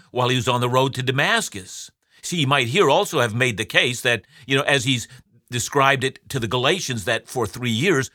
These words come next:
the risen Jesus had met with him and mentored him and given him his message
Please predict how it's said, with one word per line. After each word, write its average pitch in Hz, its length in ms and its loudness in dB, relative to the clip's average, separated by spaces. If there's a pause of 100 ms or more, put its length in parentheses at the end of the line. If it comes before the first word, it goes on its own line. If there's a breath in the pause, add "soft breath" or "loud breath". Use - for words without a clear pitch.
(140 soft breath)
the 120 120 -2
risen 143 460 2
Jesus 135 440 0
had 127 160 -2
met 175 280 2
with 175 180 -2
him 107 120 0
and 110 200 -4
mentored 180 360 0
him 110 200 0 (180 loud breath)
and 120 200 0
given 165 280 2
him 131 160 2
his 123 160 -2
message 120 600 -2